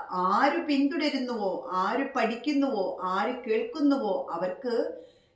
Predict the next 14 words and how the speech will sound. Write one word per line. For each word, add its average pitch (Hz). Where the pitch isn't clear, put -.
ജീവിത 269
വിജയം 220
ഉറപ്പ് 196
എന്ന് 208
സാരം. 165
ഈ 302
ഭഗവത്ഗീത 294
നമുക്ക് 269
മഹാഭാരതത്തിന്റെ 233
മധ്യത്തിൽ 226
വേദവ്യാസ 208
ഭഗവാൻ 214
എഴുതി 202
വെച്ചിട്ടുള്ളതാണ്. 185